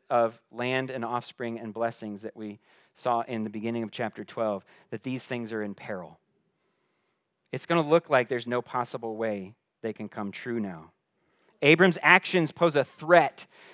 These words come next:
to their fulfillment. And from here on out, through the rest of the book of Genesis, we're gonna see this theme over and over and over. In every narrative, someone in that narrative is gonna do something that puts at least one of, if not all of, God's promises to Abram in jeopardy.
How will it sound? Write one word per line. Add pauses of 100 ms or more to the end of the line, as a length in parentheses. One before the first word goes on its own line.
(140)
to
their
fulfillment.
And
from
here
on
out,
through
the
rest
of (280)
the
book
of
Genesis,
we're
gonna
see
this
theme
over
and
over
and
over.
In
every
narrative,
someone
in
that
narrative (320)
is
gonna
do
something
that
puts
at
least
one
of,
if
not
all
of,
God's
promises (280)
to
Abram (260)
in
jeopardy.